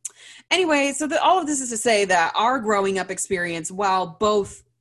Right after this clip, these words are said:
Christian was, I would say, pretty vastly different. You know, um, you couldn't just walk into the Bible bookstore and pull off, um, I don't know, alternative music in the eighties.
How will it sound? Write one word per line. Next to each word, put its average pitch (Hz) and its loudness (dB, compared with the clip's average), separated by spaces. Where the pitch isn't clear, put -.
Christian 165 -4
was, 226 0
I 339 -8
would 294 -6
say, 311 0
pretty 240 -2
vastly 175 -2
different. 156 -8
You 190 -8
know, 180 0
um, 180 -2
you 208 -6
couldn't 262 -4
just 185 -4
walk 180 0
into 180 -4
the 170 -6
Bible 165 -2
bookstore 160 -6
and 165 -8
pull 170 -6
off, 156 -2
um, 147 -6
I 156 -12
don't 151 -8
know, 143 -6
alternative 165 -6
music 160 -6
in 170 -10
the 156 -8
eighties. 147 -6